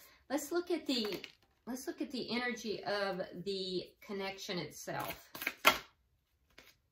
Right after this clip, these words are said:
Queen of Pentacles in the reverse. Okay,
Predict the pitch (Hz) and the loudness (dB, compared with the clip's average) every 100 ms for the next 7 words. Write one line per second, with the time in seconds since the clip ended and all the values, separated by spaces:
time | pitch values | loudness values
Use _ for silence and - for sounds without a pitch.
0 | - _ _ _ - - _ _ _ _ | -20 _ _ _ -20 -20 _ _ _ _
1 | _ _ - _ - 262 254 262 226 220 | _ _ -20 _ 2 4 4 2 0 0
2 | 226 220 208 - 202 190 185 165 170 180 | 0 0 0 -2 -2 0 0 2 2 2
3 | - - - - - _ _ _ _ _ | -2 -12 -14 -18 -20 _ _ _ _ _
4 | - _ - - - - 202 214 180 180 | -20 _ -20 -20 -20 -10 -8 -2 -2 -2